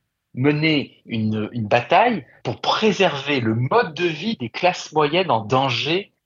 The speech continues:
par la transition écologique ». Et donc, cette notion de mode de vie des classes moyennes, ça lui permet de se saisir de certains objets de consommation, la bagnole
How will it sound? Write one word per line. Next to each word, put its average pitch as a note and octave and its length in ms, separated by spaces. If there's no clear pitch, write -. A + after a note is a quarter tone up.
par C#3 340
la A2+ 80
transition A2+ 540
écologique ». G#2+ 540
Et A2+ 40
donc, A#2+ 200
cette - 260
notion F3 380
de A2+ 180
mode C4 260
de G3 80
vie F3 280
des C3 120
classes - 280
moyennes, D3 420
ça D#3+ 80
lui E3 140
permet F3+ 320
de G3 60
se - 140
saisir D3+ 400
de A#2+ 100
certains C3+ 520
objets A#2 340
de D3+ 120
consommation, C#3 760
la A#2 120
bagnole A2 480